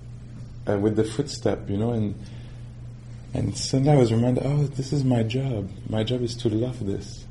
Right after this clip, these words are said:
This is my job this weekend, is to be very attentive to the sound of, uh, the boots on the snow, you know, and this sque-, particular squeaking today, you know,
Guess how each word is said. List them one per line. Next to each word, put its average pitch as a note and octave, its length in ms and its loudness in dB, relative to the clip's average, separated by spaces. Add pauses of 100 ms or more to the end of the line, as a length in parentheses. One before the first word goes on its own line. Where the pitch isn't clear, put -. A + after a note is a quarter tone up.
(240)
This A2+ 220 -10
is A2+ 140 -2
my A2+ 140 2
job C3+ 300 -4
this F#2 220 -6
weekend, G#2+ 340 -4
is G2+ 160 -8
to - 120 -6
be G#2 140 0
very A#2 300 2
attentive B2 560 -2
to G#2+ 100 -6
the G#2 120 -2
sound A2 400 -4
of, G#2 180 -4
uh, G#2+ 160 -4 (800)
the - 100 0
boots A2 420 0
on G#2+ 120 2
the G#2+ 100 2
snow, C#3 360 0 (140)
you G#2 120 -2
know, A2 220 0
and G2+ 320 -2 (640)
this - 220 -2
sque-, - 300 -6 (180)
particular A2 480 0
squeaking F#2+ 880 -2
today, - 360 -4 (120)
you G#2+ 80 -4
know, G2 140 -6